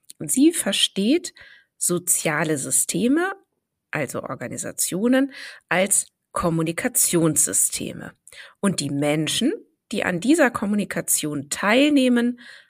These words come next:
als Umwelten des sozialen Systems, also nicht als ihre Teile. Das Ganze, also die Organisation, ergibt sich dann aus dem System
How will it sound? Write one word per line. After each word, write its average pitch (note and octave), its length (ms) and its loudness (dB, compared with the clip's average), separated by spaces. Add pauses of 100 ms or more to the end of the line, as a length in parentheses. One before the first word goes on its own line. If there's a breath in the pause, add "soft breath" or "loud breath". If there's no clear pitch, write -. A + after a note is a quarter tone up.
(100)
als A3+ 440 0 (320)
Umwelten C#3 720 0 (220)
des D3+ 160 0
sozialen D#3 500 -4
Systems, - 600 -6
also F3+ 240 -2
nicht C#4+ 420 4 (100)
als - 360 -2
ihre D#3+ 260 -4
Teile. - 540 -8 (1400 loud breath)
Das - 400 2
Ganze, C4 800 2 (100)
also C#3 280 -2
die - 200 -10
Organisation, C3+ 1080 -2 (200)
ergibt E3 340 -2
sich - 180 0
dann E3+ 220 0
aus - 220 -4
dem D#3 160 -2
System D3 760 0